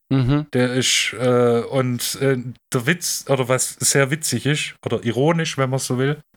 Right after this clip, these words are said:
Speaker 2: Alice Cooper ist danach ein wiedergeborener Christ geworden. Also kurz nach dem Film, witzigerweise.
Speaker 1: Ne.
Speaker 2: Und geht jeden Sonntag in die Kirche.
Speaker 1: Der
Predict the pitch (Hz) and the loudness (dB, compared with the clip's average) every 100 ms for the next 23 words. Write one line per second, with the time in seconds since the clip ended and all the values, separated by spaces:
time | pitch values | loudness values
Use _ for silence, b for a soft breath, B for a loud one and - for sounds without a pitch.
0 | - - 143 135 - 160 147 156 143 139 | -2 2 2 2 0 0 2 2 2 2
1 | 131 - 131 135 143 139 - - - 131 | 0 2 2 4 2 0 -14 -18 -4 0
2 | 127 160 123 - _ - 123 135 123 123 | 2 2 0 -6 _ -8 -2 0 2 -2
3 | 107 - 143 - - 110 101 104 123 - | 0 2 2 2 2 2 0 -4 -4 -2
4 | 147 - 156 143 147 135 156 147 117 - | -2 0 0 0 -2 -2 0 0 0 -2
5 | 107 104 104 - - _ _ 196 208 - | 0 0 0 -2 -4 _ _ -2 -2 -2
6 | _ - 131 131 135 135 139 156 160 - | _ 0 0 2 2 2 2 2 2 2
7 | 151 143 143 139 139 135 123 107 95 _ | 2 2 2 0 0 0 0 -2 -6 _
8 | - 127 127 | 0 4 4